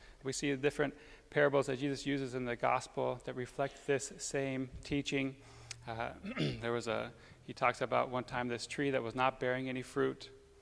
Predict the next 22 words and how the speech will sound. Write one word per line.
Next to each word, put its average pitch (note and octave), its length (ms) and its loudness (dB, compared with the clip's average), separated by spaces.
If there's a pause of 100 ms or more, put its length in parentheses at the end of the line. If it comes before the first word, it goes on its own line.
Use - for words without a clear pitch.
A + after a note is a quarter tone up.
(240)
and G#2+ 80 -10
how A2 140 -4
the, A#2+ 180 -6 (480)
um, A2+ 340 -8 (300)
you B2+ 80 -8
know, A#2 140 -4
he A#2 160 -6
wa-, A2 120 -6 (360)
the A#2+ 140 -4
gardener A#2+ 340 4
was A#2 140 0
begging B2 360 0
the B2 120 0
owner, B2 480 0
"Okay, B2+ 180 -6
just C3 220 -4
give D3 140 2
me C#3+ 80 2
a C#3 60 2
little C#3 220 4
more C#3 200 4
time. C3 580 2